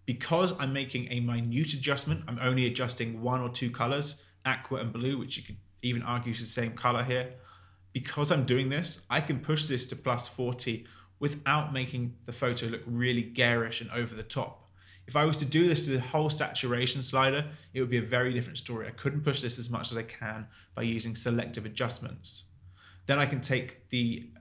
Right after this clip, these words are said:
luminance, I can go to the sky here, and I could try and just adjust this blue,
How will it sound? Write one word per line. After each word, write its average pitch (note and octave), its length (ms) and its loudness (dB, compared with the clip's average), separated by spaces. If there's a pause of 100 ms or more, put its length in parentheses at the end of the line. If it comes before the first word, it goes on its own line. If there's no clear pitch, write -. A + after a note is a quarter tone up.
(100)
luminance, C3+ 560 0
I A2+ 80 -4
can A#2+ 120 -6
go A#2+ 140 0
to A#2 140 -6
the G#2+ 60 -8
sky A#2+ 340 0
here, A#2+ 260 -2
and D3+ 320 -10
I A2+ 60 -10
could B2 160 -12
try D#3 400 -2
and B2+ 100 -2
just B2 160 -4
adjust A#2+ 320 -4
this A2+ 140 -6
blue, A#2+ 520 -2